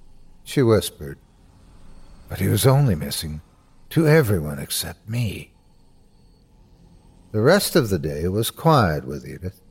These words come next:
I didn't urge her to speak more on the subject, although I wish I had. I could tell her mood had drastically worsened.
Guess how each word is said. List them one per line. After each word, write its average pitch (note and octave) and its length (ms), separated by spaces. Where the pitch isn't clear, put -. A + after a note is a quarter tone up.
I B2+ 120
didn't D#3+ 260
urge C#3+ 260
her A#2+ 100
to G2+ 100
speak - 280
more A#2 220
on F2 80
the D#2 60
subject, F2+ 600
although B2 560
I F#2 60
wish A2 280
I D#2+ 60
had. F2 440
I E3 100
could D3+ 160
tell D3+ 240
her C3+ 100
mood C3+ 260
had A2+ 200
drastically A2 680
worsened. G2 560